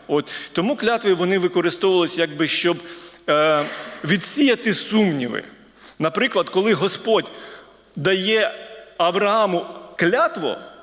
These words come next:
що «я розмножу тебе, я дам тобі землю». Ну,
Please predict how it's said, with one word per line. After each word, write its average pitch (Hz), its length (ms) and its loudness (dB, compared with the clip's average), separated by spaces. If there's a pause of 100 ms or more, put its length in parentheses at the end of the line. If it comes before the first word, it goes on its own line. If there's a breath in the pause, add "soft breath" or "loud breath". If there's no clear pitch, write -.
(340)
що 185 400 2
«я 175 300 0
розмножу 185 640 2
тебе, 117 300 -10 (200)
я 139 220 0
дам 208 300 0
тобі 208 280 2
землю». 160 720 0 (840 loud breath)
Ну, 190 220 2